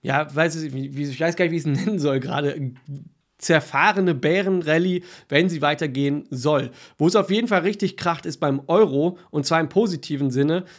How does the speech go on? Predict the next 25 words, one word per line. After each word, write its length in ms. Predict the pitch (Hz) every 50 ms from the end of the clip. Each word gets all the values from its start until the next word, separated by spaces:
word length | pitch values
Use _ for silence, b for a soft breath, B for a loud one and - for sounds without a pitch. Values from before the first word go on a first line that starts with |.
| B B
Wir 100 | - 151
haben 100 | 185 214
ja 60 | 202
den 160 | 175 170 160
Wendepunkt 680 | 170 180 196 185 185 - 185 180 185 180 180 - - - _
eigentlich 460 | 147 160 180 190 185 185 175 - -
gesehen 320 | 160 139 135 170 185 180
am 100 | 175 156
Jahresende. 600 | 139 147 156 151 151 139 - 165 170 196 196 175
Letztes 460 | 151 147 175 202 202 - 214 185 -
Jahr 180 | - 170 160 160
ein 120 | 165 160
schwächer 460 | 147 - - - 170 185 - 180 156 147
werdender 500 | 151 156 156 151 147 147 147 - - -
U-S-Dollar, 680 | 147 151 165 202 196 - - 165 170 170 170 170 170 170 B B B B B -
entsprechend 520 | 147 135 - - 170 180 175 202 170 147
Raum 300 | 135 135 143 160 175 175
für 240 | 175 - - 175 190
den 160 | 185 190 160
Euro, 560 | - 143 147 160 170 156 175 180 180 - - _
auch 380 | - 151 190 226 208 - - -
aufgrund 360 | - 160 139 - 165 175 180 165
der 100 | 147 135
Zinspolitik, 880 | - - 175 220 - - - 170 156 135 - - 156 165 170 - b b b b b b -
etwas 560 | 180 196 202 190 190 180 180 - - _ _